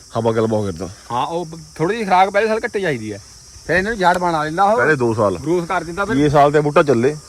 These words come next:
Speaker 2: ਹਾਂ, ਫਿਰ
Speaker 1: ਆਪਣੇ ਆਪ
Speaker 2: ਠੀਕ ਹੈ।
Speaker 1: ਗਰੋਥ ਚੱਲੇ ਫਿਰ।
Speaker 2: ਹੁਣ ਤੀਏ ਸਾਲ ਮੈਂ ਬੂਟਾ ਜਾ ਕੇ ਖੜੇ ਜਾਂਦਾ।
Speaker 1: ਹੁਣ ਤੀਏ ਸਾਲ ਮੈਂ ਖੜਦਾ ਜਾ ਕੇ।
Speaker 2: ਤੀਆ ਚੌਥੇ ਮੈਂ ਖੜ ਜਾਂਦਾ ਬੂਟਾ ਜਾ ਕੇ।
Speaker 1: ਤੀਏ ਮੈਂ ਘੱਟ ਘੱਟ ਜੇ ਚੌਥੇ ਮੈਂ ਘੱਟ ਜਾਂਦਾ, ਬਾਅਦ ਚ ਪਤਾ ਹੁੰਦਾ ਜਾ ਕੇ।
Speaker 2: ਹਾਂ।
Speaker 1: ਜਿਹੜਾ ਖੁਰਾਕ ਪਾਉਂਦੇ ਆ, ਪਹਿਲੀ ਪਾ ਦਿੰਦੇ ਆਪਾਂ, ਜੜ, ਜੜ ਰਹਿਣ ਦੀ ਕਮਜ਼ੋਰ,
Speaker 2: ਹੂੰ।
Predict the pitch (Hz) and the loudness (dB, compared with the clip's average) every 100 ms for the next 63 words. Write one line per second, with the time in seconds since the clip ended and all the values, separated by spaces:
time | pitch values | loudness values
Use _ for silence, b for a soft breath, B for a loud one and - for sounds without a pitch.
0 | - 127 123 120 113 120 123 131 123 127 | -10 -8 -8 -2 2 2 4 2 2 2
1 | 120 101 98 92 101 - - 180 247 247 | 0 -2 -2 -6 -12 -12 -10 -4 2 4
2 | 262 277 277 311 277 196 196 254 214 185 | 4 0 -4 -4 -2 -2 -2 -2 -4 -6
3 | 185 117 120 131 143 123 110 139 123 104 | -8 -10 -6 -2 -2 -2 0 2 2 0
4 | 104 - - - - - - - 180 202 | -2 -10 -10 -10 -10 -10 -10 -10 -2 0
5 | 220 214 214 233 196 - 240 - 233 208 | 2 0 -2 0 0 2 2 2 2 0
6 | 156 135 151 165 175 185 185 180 - - | 0 0 4 6 8 6 6 2 -2 0
7 | 208 196 202 165 170 175 170 185 214 160 | 2 4 4 2 0 0 0 0 0 0
8 | 196 180 180 226 202 202 180 151 131 113 | 0 2 2 0 -2 -2 -2 -2 0 -2
9 | 110 98 110 110 107 110 110 B B - | -4 -8 -16 -16 -18 -18 -18 B B -20
10 | - B B B B B 131 190 170 160 | -20 B B B B B -4 -2 2 4
11 | 175 170 170 180 170 220 190 147 147 151 | 4 2 0 0 0 0 -2 0 -2 -2
12 | 170 160 160 156 - 143 139 156 156 175 | 0 2 2 -2 -8 -2 0 2 2 2
13 | 220 170 143 143 214 311 139 131 123 120 | 0 0 2 2 2 -6 -18 -18 -18 -20